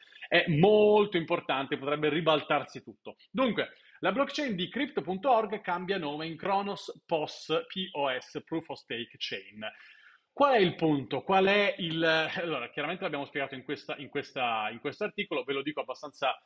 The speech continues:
rapidamente, visto le tante notizie che ci sono nel mezzo. Allora, crypto punto com è l'azienda, all'inizio il token C R O l'ha rilasciato su Ethereum.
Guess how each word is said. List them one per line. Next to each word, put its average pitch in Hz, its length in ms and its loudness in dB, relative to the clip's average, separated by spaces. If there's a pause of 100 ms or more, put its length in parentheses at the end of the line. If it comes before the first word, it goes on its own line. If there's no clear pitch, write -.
(120)
rapidamente, 156 760 0
visto 135 280 -4
le 131 80 -4
tante 175 400 -2
notizie 135 400 -6
che 120 100 -12
ci - 80 -14
sono 139 200 -2
nel 156 140 -2
mezzo. 143 500 -2 (340)
Allora, 135 360 2 (160)
crypto 226 380 0
punto 147 320 0
com 120 420 0
è 135 440 0
l'azienda, 117 720 -2
all'inizio 190 560 0
il 113 100 -8
token 170 300 -2
C 190 180 -2
R 202 120 4
O 143 60 6
l'ha 135 120 4
rilasciato 139 640 -2
su 135 280 -8
Ethereum. 123 640 -10